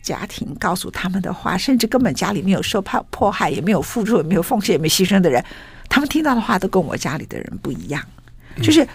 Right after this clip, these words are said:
Speaker 1: 我们家庭在描述很多故事的时候是有它的，我觉得那个层次啊，就让你其实第一个有你的小我，你对外公不舍；第二个了解别人有别人的难处；第三个了解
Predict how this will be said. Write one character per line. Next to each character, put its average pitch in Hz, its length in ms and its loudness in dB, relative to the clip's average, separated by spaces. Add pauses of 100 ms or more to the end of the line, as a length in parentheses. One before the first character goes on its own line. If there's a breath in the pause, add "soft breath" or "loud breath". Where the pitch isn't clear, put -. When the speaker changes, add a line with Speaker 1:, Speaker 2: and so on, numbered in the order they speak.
(120 loud breath)
Speaker 1:
我 180 120 8
们 190 100 6
家 269 220 4
庭 180 240 0
在 190 140 2
描 165 200 0
述 190 140 -2
很 175 160 -4
多 156 220 -4
故 277 180 0
事 - 140 -4
的 - 80 -6
时 - 120 -6
候 143 80 -2
是 220 200 0
有 - 80 0
它 170 200 -8
的， 139 140 -4
我 - 140 -4
觉 185 100 0
得 202 80 2
那 220 140 4
个 160 100 0
层 - 380 -2
次 - 300 -4
啊， - 260 -6 (340 loud breath)
就 - 100 4
让 226 260 4
你 - 260 -8 (180)
其 - 140 4
实 156 240 0 (240)
第 196 160 4
一 - 20 4
个 190 240 2
有 143 140 -4
你 156 140 -4
的 - 120 -8
小 - 240 -4
我， 156 100 -4 (300)
你 123 120 -4
对 127 260 0
外 151 160 -6
公 - 160 -8
不 175 100 -4
舍； - 260 -2 (480 soft breath)
第 196 200 -8
二 247 240 0
个 113 140 -6
了 110 220 -8
解 - 220 -12
别 127 140 -6
人 131 100 -6
有 123 80 -8
别 - 160 -16
人 110 120 -16
的 131 100 -8
难 - 180 -12 (120)
处； - 220 -14 (640 soft breath)
第 277 120 0
三 277 360 2
个 190 280 -4
了 165 160 2
解 - 100 -14